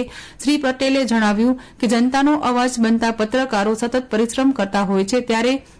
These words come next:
તેમની સ્વાસ્થ્ય સુરક્ષા પણ એટલી જ અગત્યની છે. આ પ્રસંગે મુખ્યમંત્રી પ્રધાનમંત્રી જન ઔષધિ કેન્દ્રોમાં મળતી જેનેરિક દવાઓની ઉપયોગિતા સમજાવી હતી. પ્રચાર માધ્યમોના સહકારથી જન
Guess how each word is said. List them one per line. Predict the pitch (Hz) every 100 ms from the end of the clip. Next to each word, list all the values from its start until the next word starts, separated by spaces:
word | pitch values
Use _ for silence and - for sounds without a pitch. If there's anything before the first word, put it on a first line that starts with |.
| -
તેમની | 254 277 294
સ્વાસ્થ્ય | 277 233 247 285
સુરક્ષા | 285 254 254 - 247
પણ | 240 269 220
એટલી | 226 262
જ | 254 202
અગત્યની | 208 208 214 214
છે. | 208 190 175 - - -
આ | 220 262
પ્રસંગે | 247 247 240 247
મુખ્યમંત્રી | 226 214 269 285 240 233 240 233
પ્રધાનમંત્રી | 202 233 254 240 214 220
જન | 202 240 262
ઔષધિ | 240 247 254 262
કેન્દ્રોમાં | 254 208 202 208 226 220
મળતી | 190 180 220 226 - -
જેનેરિક | - 233 269 302 302
દવાઓની | 254 247 254 262 214
ઉપયોગિતા | 214 247 240 - - - - 226 240 269
સમજાવી | 269 208 202 202 202 190
હતી. | 190 226 269 - -
પ્રચાર | - 240 277 302
માધ્યમોના | 277 247 269 262 269 262
સહકારથી | 262 240 233 240 240 240 254
જન | 214 254